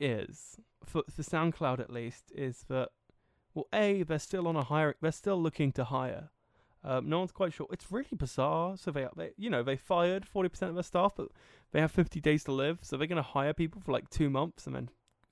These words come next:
you know, the company liquidates and it no longer matters. Who knows? Um, however,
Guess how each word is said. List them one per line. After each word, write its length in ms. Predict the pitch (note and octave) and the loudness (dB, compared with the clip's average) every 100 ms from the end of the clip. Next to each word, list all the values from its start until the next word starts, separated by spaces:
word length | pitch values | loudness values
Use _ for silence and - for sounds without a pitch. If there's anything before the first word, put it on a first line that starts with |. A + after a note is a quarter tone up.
| _ - | _ 0
you 80 | |
know, 200 | C#3 B2 C#3+ - _ _ | 2 2 0 -12 _ _
the 80 | - | -4
company 400 | - D3 D3 B2 | 0 2 2 0
liquidates 520 | A#2+ - C#3+ D#3+ - | 0 2 2 2 0
and 80 | D3 | -4
it 100 | A#2 | -2
no 120 | C3 | -2
longer 200 | B2+ B2 | -2 -4
matters. 500 | A#2+ B2+ - G#3+ - _ _ _ | -6 -8 -10 -10 -12 _ _ _
Who 160 | - F3+ | -8 -6
knows? 480 | A3 C#3 D#3 C#3+ _ _ _ _ _ _ _ _ _ _ _ _ _ _ _ _ _ _ _ _ _ _ - _ _ _ _ _ _ _ _ _ _ _ _ _ _ _ _ _ - - _ _ D3+ | -6 -8 -10 -16 _ _ _ _ _ _ _ _ _ _ _ _ _ _ _ _ _ _ _ _ _ _ -20 _ _ _ _ _ _ _ _ _ _ _ _ _ _ _ _ _ -20 -20 _ _ -10
Um, 220 | C#3+ C#3+ C#3+ | -8 -10 -12
however, 480 | E3 G#3 - - | -4 -4 -4 -12